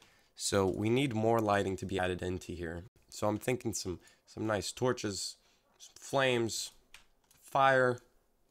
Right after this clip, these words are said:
burn the whole place down at the end of the time limit. <laughs> It's fantastic,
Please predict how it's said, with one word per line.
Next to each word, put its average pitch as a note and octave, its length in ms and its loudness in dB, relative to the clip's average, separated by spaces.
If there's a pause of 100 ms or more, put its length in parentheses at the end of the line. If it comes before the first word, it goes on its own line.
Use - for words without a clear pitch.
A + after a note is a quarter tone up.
(580)
burn B2+ 300 2
the B2 80 2
whole A#2 180 6
place A#2+ 380 2
down A2+ 260 4
at G#2 120 -2
the G#2+ 100 -2
end G2+ 140 0
of F2+ 60 -6
the F2+ 60 -4
time A2+ 480 0 (280)
limit. A2 360 -2
<laughs> - 220 -10 (1200)
It's G#2+ 160 -4
fantastic, A#2+ 880 4